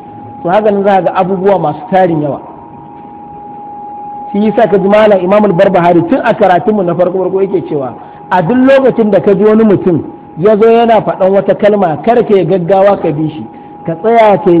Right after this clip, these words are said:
tsam ka ga wasu magabata sun riga shi akan waɗannan maganganu din. Haka kawai sai mutum yanzu ya shi, ya hau jakin shi kawai ya ce shi bai yarda da kowane hadisi ba. Amma in ya tashi yin alwala,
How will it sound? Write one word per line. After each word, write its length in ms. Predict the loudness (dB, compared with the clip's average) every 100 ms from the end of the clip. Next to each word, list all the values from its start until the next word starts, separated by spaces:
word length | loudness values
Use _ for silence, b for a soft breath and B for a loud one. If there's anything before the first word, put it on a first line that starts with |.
| 2
tsam 180 | 0 0
ka 100 | 0
ga 140 | 2 2
wasu 220 | 2 2
magabata 480 | -2 0 0 0 -2
sun 120 | 0
riga 240 | 0 0 -2
shi 80 |
akan 180 | -8 -8
waɗannan 320 | -8 -8 -8
maganganu 400 | -6 -6 -8 -8 -8
din. 100 | -10 -12 -14 -14 -12 -12 -12 -12 -12 -12 -10 -6
Haka 220 | -2 0
kawai 220 | 2 2
sai 80 | 2
mutum 240 | 0 0 -2
yanzu 200 | 0 2
ya 140 | 2
shi, 340 | 0 -4 -4 -2
ya 100 | 2
hau 440 | 2 2 0 -2 -8 -14 -20 -20 -20 -20 -20 -20 -20 -20 -20 -14 -2
jakin 360 | 0 2 2 0
shi 80 | 2
kawai 220 | 4 4
ya 60 | 4
ce 120 | 0 -2
shi 160 | -2
bai 140 | 2 4 4
yarda 180 | 2
da 120 | 0 0
kowane 460 | 0 0 0 -2
hadisi 420 | -4 -4 -6 -6 -12
ba. 100 | -14 -18 -20 -20 -20 -20 -20 -20 -20 -20 -20 -20 -8
Amma 240 | -2 2 2
in 100 | 4
ya 80 | 4
tashi 260 | 4 2
yin 140 | 2 2
alwala, 460 | 2 2 4 4